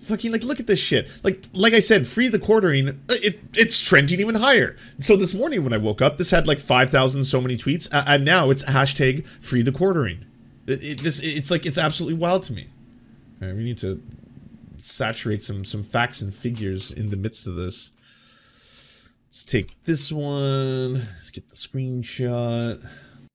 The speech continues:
I've been banned and threatened by lawsuit by Liza, Liza Blue and Elon Musk. Put this one. Get this picture up on there. His name's Jack Murphy, right? Jack Murphy.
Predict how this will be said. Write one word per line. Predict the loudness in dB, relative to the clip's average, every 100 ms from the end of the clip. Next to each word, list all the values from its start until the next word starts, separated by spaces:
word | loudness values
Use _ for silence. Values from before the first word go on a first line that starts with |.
| _ _ _
I've | -6 -4 -4
been | -6
banned | -6 -4 -6
and | -8
threatened | -10 -8 -8
by | -6 -4
lawsuit | -4 -6 -8 -8
by | -8
Liza, | -6 -8 -10 _ _ _
Liza | -10 -8 -8
Blue | -6 -4 -4 -4
and | -8
Elon | -10 -10 -8
Musk. | -6 -6 -8 -16 -20 _ _ _ _ _ _ _ _ _
Put | -20 -20 -10
this | -8 -6
one. | -6 -6 -6 -6 -10 -12 _ _ _ _ _ _ _ _ _ _ _ _ _ _ -20
Get | _
this | -16 -12
picture | -12 -8 -8
up | -6
on | -6 -6
there. | -6 -6 -8 _ _
His | -10 -4
name's | -2 -2
Jack | 0 -2 -4
Murphy, | -8 -8 -8 -8 -8
right? | -8 -10 -6 -6 -6 -8 -8 -10 -12 -16
Jack | -12 -6 -2 0 -2 -4 -10 -20 -20 -20 -20 -20 -16
Murphy. | -12 -10 -10 -10 -8 -6 -6 -8